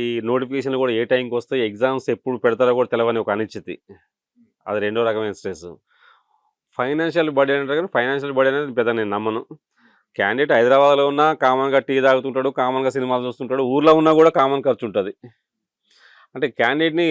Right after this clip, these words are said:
కంప్లీట్గా హైదరాబాద్లోనే వచ్చేసి సంవత్సరాలు సంవత్సరం ఉండాల్సిన అవసరం లేదు. ఎవరైనా రియల్ ఆస్పిరెంట్ క్యాండిడేట్ ఒక ఫైవ్ మంత్స్ హైదరాబాద్లో ఉంటే సరిపోతుంది. ఫైవ్ మంత్స్ బేసిక్ కోచింగ్ తీసుకున్న తర్వాత ఇంటికి వెళ్ళి ప్రిపేర్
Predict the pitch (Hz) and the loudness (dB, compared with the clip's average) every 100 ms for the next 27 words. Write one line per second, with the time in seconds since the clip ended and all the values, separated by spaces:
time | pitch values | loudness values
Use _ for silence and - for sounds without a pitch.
0 | 127 123 127 147 156 156 139 123 131 139 | 2 0 0 -2 2 4 6 6 6 6
1 | 143 143 143 139 131 143 139 - 123 131 | 6 6 4 2 0 -4 -6 -6 -6 -4
2 | 139 139 131 123 120 120 110 117 104 80 | -4 -4 -4 -2 -2 -4 -6 -4 -4 -6
3 | - _ - 107 120 101 117 135 127 113 | -10 _ -10 -6 -6 0 0 0 0 0
4 | - 131 117 117 113 110 123 185 _ _ | -2 -6 -2 -4 -2 -4 -6 -12 _ _
5 | - 127 170 - 135 143 147 156 131 127 | -12 -8 -6 0 0 0 -4 0 0 2
6 | 131 127 123 127 107 107 101 95 - _ | 0 -2 -4 -6 -6 -6 -10 -10 -12 _
7 | _ - 104 107 135 143 120 117 117 120 | _ -6 -4 -4 -6 -2 -4 -4 -6 -6
8 | 117 113 104 113 104 107 107 123 190 _ | -6 -8 -10 -10 -6 -4 -4 -6 -10 _
9 | _ _ - 98 123 139 127 127 123 | _ _ -12 -8 -4 -4 -2 -2 0